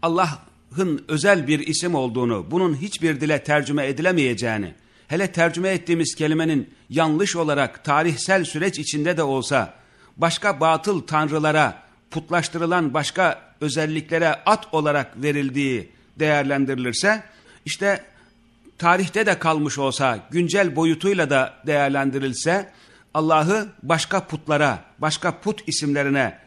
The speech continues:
kesinlikle benzetmenin küfür ve şirk unsuru olduğunu değerlendirerek Allah'ın adını başka bir dile tercüme etmenin çirkinliğini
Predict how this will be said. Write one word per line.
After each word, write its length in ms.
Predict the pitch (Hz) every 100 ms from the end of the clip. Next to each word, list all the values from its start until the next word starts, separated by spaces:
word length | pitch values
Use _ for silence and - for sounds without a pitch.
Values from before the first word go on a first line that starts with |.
| _
kesinlikle 680 | - 151 156 139 170 165 120
benzetmenin 760 | 147 139 143 - 139 156 220 220 _ _ _ _ _ -
küfür 380 | 151 175 185
ve 100 | 151
şirk 360 | 135 - 214 -
unsuru 380 | 156 143 151 143
olduğunu 640 | 131 135 127 131 131 101 - -
değerlendirerek 920 | 139 143 135 135 135 135 127 190 - - _ _ _
Allah'ın 500 | 156 151 151 151 180 143
adını 460 | 135 131 151 196 - -
başka 380 | 147 139 175 147
bir 100 | 131
dile 360 | 127 160 190 - _ _
tercüme 400 | - 147 135 175
etmenin 560 | 139 135 131 131 180 - _
çirkinliğini 800 | - 139 127 135 127 120 156